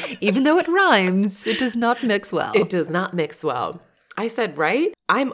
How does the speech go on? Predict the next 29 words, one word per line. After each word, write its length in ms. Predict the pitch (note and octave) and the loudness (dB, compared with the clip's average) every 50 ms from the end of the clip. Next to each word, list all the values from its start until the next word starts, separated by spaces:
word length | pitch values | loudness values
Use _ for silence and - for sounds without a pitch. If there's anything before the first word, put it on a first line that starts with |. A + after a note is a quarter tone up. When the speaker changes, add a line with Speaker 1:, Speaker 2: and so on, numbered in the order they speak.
| - | 0
Speaker 2:
all 240 | - F3+ G3 G#3 G#3+ | 2 2 4 2 0
for 200 | G#3+ - G#3 G3+ | 0 -2 -4 -4
feminism 680 | - - F3+ F3 F3+ F3 F3 F3 E3+ F3 F3 E3+ E3+ | -2 -2 -2 0 0 0 -2 -2 -2 -2 -4 -4 -6
and 120 | D#3 D#3+ D3+ | -6 -8 -6
saying 280 | - E3+ D#3 D3 D3+ | -4 -4 -4 -4 -4
fuck 240 | - - D3+ C#3+ - | -4 -4 -4 -4 -4
it 100 | E3 D3+ | -6 -8
sometimes, 520 | - E3+ D#3+ D3+ - D#3+ C#3+ C#3 D3 - | -6 -8 -8 -6 -6 -6 -6 -6 -6 -4
but 160 | - E3 - E3 | -2 -2 -2 -2
when 120 | F3+ F#3 | -2 -4
it 100 | F#3+ F#3 | -6 -6
comes 280 | - F3 E3+ E3+ E3 - | -6 -8 -6 -6 -6 -6
to 80 | D3+ C3+ | -6 -6
shitting 520 | - - - - - D#3 F3 G3+ A#3 C4 | -6 -8 -6 -4 -2 -2 -2 -4 -6 -6
myself, 680 | C4 C4+ C#4 C#4 - - C4 B3 B3+ B3+ C4+ C4 - _ _ _ _ _ | -6 -6 -6 -6 -6 -6 -4 -2 -2 -4 -6 -8 -14 _ _ _ _ _
no. 560 | - B2 C3+ C3+ D3 C#3+ A#2+ F#2+ D2+ C2 - - - - - - - - | -14 -10 -6 -2 0 0 0 0 -2 -6 -8 -12 -16 -20 -20 -8 0 2
I'm 140 | E3 G3+ A#3+ | 2 4 4
gonna 180 | A#3+ G#3 F3 | 4 2 2
head 220 | F3 F3 F#3 F#3+ F#3+ | 2 2 0 0 0
home 340 | F3+ G3+ F#3+ F#3 F3+ F3 - | 0 0 2 2 2 0 -2
and 140 | - C#3+ C#3 | -6 -8 -6
shower 400 | - - D#3+ D3 C#3+ D3 D#3 D3+ - | -2 0 2 2 2 2 2 0 0
and 80 | - C3+ C3+ | -2 -4 -2
have 260 | C#3 D#3+ D3+ D3 D3+ | 2 4 4 4 4
some 180 | - E3+ E3 D3 | 0 -4 -4 -2
wine. 540 | C#3 C#3+ C3 A#2 G#2+ G2 G2+ A#2 A#2 G#2+ - _ _ _ _ _ _ - | 0 2 2 2 0 -2 -6 -8 -10 -12 -14 _ _ _ _ _ _ 0
L 160 | C#3+ C#3 C3+ C#3 | 2 2 2 0
O 140 | C3 C3+ | 0 0
L." 360 | C3 B2 A2+ B2 C#3+ E3+ E3+ | 0 0 2 0 0 -2 -4